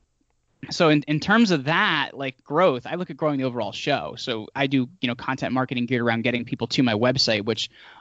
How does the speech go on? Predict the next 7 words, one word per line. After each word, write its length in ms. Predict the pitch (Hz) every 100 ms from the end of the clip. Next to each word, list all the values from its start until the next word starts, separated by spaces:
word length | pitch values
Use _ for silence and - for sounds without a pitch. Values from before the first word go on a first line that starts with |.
| -
on 200 | 127 131
that 220 | 123 117 - _ _ 143
individual 420 | 139 135 127 113
page, 420 | - 196 160 139
it's 120 | 127
gonna 160 | 139 113
have, 580 | - 170 151 127 123